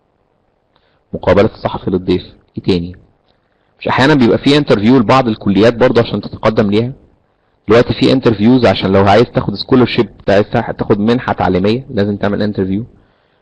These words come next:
في بعض المقابلات عشان لو رايح تاخد تريننج معين، صح؟ في بعض المقابلات ل-، حاجات كتير جدًا.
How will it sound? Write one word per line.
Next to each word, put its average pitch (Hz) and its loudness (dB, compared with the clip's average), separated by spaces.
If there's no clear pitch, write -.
في 117 2
بعض 123 2
المقابلات 101 0
عشان - -6
لو 95 2
رايح 101 4
تاخد 117 0
تريننج 113 2
معين، 95 -4
صح؟ 113 -4
في 117 -2
بعض 117 4
المقابلات 104 0
ل-، 95 -2
حاجات 139 -2
كتير 139 -4
جدًا. 104 -4